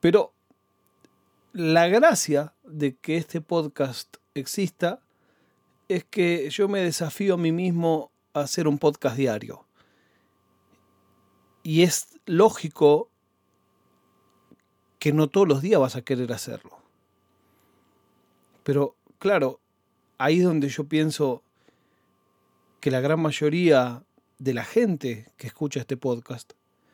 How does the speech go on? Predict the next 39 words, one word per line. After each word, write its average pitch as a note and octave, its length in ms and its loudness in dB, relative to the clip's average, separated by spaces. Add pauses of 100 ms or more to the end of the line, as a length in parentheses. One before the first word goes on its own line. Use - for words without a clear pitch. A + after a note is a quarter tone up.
(520)
va D3+ 180 2
a D3+ 60 2
trabajar B2 540 -2
todos A2+ 220 -10
los A2 140 -10
días. - 380 -20 (1400)
Y F3 100 -4
tampoco C3 500 2
quiere B2+ 200 -4
hacerlo A2+ 380 -8
todos A#2 180 -10
los A2 140 -10
días. G#2 380 -16 (1700)
Y D#3 80 -2
a C#3 60 2
nadie D3 180 2
se B2+ 80 -8
le C3 60 -6
ocurre C#3 340 0
decir, C3 260 -6
"Bueno, D3 360 2
como C3+ 240 0
hoy C#3+ 60 2
no C#3 120 0
tengo C#3 220 0
ganas C3+ 160 2
de C3+ 80 -2
trabajar, C3+ 340 -2
no C#3 140 0
voy B2+ 220 -2
a A#2 40 -4
trabajar". A2+ 400 -12 (1400)
A D3+ 140 -4
mí G3 160 4
me G#3+ 100 6
agarra G3 320 6
el F3+ 100 6
doble F#3+ 320 8
enrosque C#3 600 4